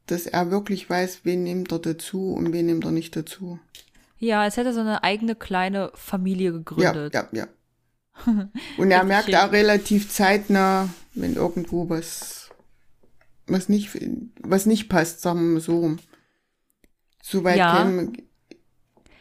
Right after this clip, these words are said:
Speaker 1: so weit
Speaker 2: Einmal an
Speaker 1: kenne
Speaker 2: die
Speaker 1: ich ihn.
Speaker 2: Person.
Speaker 1: Hm.
Speaker 2: Ja, sorry.
Speaker 1: So hab ich ihn kennengelernt, dass Olaf meistens, äh,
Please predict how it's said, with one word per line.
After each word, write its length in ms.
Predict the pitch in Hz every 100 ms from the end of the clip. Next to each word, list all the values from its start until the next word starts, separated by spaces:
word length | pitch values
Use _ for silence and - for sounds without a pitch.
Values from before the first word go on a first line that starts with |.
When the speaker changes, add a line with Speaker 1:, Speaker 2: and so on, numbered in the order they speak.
| -
Speaker 1:
so 140 | 170 196
weit 100 | 214
Speaker 2:
Einmal 140 | 233
an 40 | 196
Speaker 1:
kenne 160 | 190
Speaker 2:
die 80 | 147
Speaker 1:
ich 100 | 202
ihn. 60 | 185
Speaker 2:
Person. 260 | 175 220 302
Speaker 1:
Hm. 440 | 196 185 185 196 226
Speaker 2:
Ja, 240 | 190 180 202 _ _
sorry. 460 | - - 160 156 165 _ _ _ _ _ _ _ _ - -
Speaker 1:
So 380 | - 233 233
hab 160 | 208 -
ich 120 | 233
ihn 120 | 233
kennengelernt, 580 | 196 196 202 175 180 180
dass 160 | 165 -
Olaf 380 | 180 175 175 -
meistens, 800 | 165 165 165 175 160 - - -
äh, 400 | 170 170 165 165